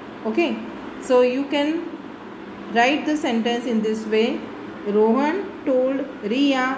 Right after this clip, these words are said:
that he wanted to complete the work then. now का क्या हो जाएगा? then, here, there, today, that day,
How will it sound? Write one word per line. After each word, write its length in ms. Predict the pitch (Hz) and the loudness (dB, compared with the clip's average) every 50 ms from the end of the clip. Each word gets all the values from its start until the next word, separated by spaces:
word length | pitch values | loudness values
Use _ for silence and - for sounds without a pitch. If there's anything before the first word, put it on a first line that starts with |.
| - - - 202 233 | -6 -8 -6 -2 0
that 260 | 254 254 240 247 247 233 - - - - - - - - - | 2 2 2 0 -2 -4 -6 -8 -10 -12 -12 -14 -10 -6 -2
he 160 | 254 269 294 311 330 349 381 370 - - 220 208 208 | 2 4 4 6 6 4 2 0 -2 -6 -6 -4 -2
wanted 760 | 208 214 220 226 233 226 226 285 277 262 254 269 277 302 320 - - - - - - - - - - | 0 2 2 2 2 2 2 2 2 2 2 0 0 0 -2 -2 -6 -8 -12 -12 -14 -14 -14 -4 0
to 100 | 294 277 277 285 302 320 311 311 269 | 2 4 4 6 4 4 2 0 0
complete 580 | 233 233 226 233 262 269 269 285 294 - - 294 | 0 0 0 0 0 0 2 0 0 0 0 0
the 80 | 269 269 240 226 233 | 0 0 0 0 2
work 320 | 233 247 262 294 339 - - - 254 196 175 - - 226 226 | 2 2 2 2 0 -2 -6 -8 -10 -10 -10 -4 0 2 4
then. 440 | 226 214 196 180 175 175 170 - - - - - - 202 | 4 4 2 0 -2 -4 -8 -8 -12 -14 -14 -12 -8 -4
now 340 | 202 208 202 208 214 208 208 | -2 0 0 0 0 0 0
का 100 | 262 254 | 0 0
क्या 180 | 247 294 285 | 2 4 4
हो 100 | 285 269 | 4 4
जाएगा? 460 | 240 277 269 262 262 254 285 311 370 415 - - - 202 185 | 2 2 0 0 2 2 2 2 2 0 -4 -10 -10 -4 0
then, 200 | 262 233 220 185 175 - - - - - - - - - - - - - - - - 214 | 0 2 2 0 -2 -4 -8 -10 -12 -14 -14 -14 -14 -14 -14 -14 -12 -12 -12 -10 -4 0
here, 520 | 214 208 226 233 240 247 269 311 - - - - - - - 190 185 | 2 4 6 6 6 6 4 2 0 -2 -6 -10 -14 -16 -12 -6 -2
there, 340 | 240 233 220 202 180 175 175 - - - - - - - 269 | 0 0 2 0 0 -4 -6 -10 -12 -14 -16 -16 -8 -4 -2
today, 460 | 240 226 240 254 262 269 294 349 - - - - - 208 | 0 2 4 4 4 4 2 0 -2 -6 -10 -10 -4 2
that 280 | 226 226 226 202 - - | 2 4 4 2 2 2
day, 260 | 214 196 180 170 | 2 2 0 -2